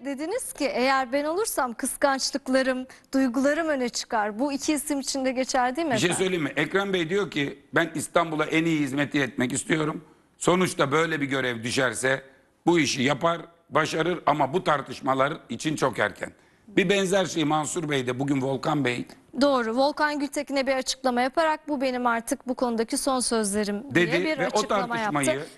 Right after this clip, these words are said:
Speaker 1: Benim için bu
Speaker 2: bitirdi.
Speaker 1: tartışma kapanmıştır. C H P'nin adayı,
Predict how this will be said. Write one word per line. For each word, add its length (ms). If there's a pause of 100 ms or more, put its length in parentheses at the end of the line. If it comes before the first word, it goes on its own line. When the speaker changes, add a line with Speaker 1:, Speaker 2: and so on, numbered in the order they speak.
(100)
Speaker 1:
Benim 240
için 240
bu 40
Speaker 2:
bitirdi. 160
Speaker 1:
tartışma 560
kapanmıştır. 800 (260)
C 180
H 40
P'nin 260
adayı, 400